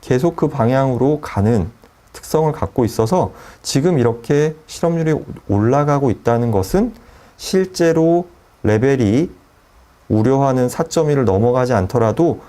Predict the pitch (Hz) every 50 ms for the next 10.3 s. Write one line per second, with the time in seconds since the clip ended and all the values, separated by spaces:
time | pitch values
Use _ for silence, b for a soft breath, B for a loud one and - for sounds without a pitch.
0 | B B B B _ _ - 160 175 185 - - - - - 185 165 208 180 165
1 | 165 170 180 180 180 180 175 170 175 165 151 156 170 180 156 143 143 147 135 123
2 | 117 - - 143 139 156 170 180 - B B B B B - 107 110 117 131 131
3 | 131 139 135 135 127 123 - 110 101 92 82 - B B B B - - 131 127
4 | 123 123 117 110 95 92 95 101 - - 107 104 - - 113 92 87 - - 104
5 | 87 80 71 73 71 - - _ _ _ _ _ _ _ - - - _ _ _
6 | _ _ - - _ _ _ _ _ - B B B B B B B B B B
7 | - 151 160 185 185 170 156 160 156 160 165 160 - - 196 208 214 214 208 -
8 | - - - - _ - 190 196 175 127 113 139 143 139 113 107 123 143 - -
9 | 110 110 110 139 135 123 101 - - 104 98 90 87 90 B B B B B B
10 | - 101 101 101 95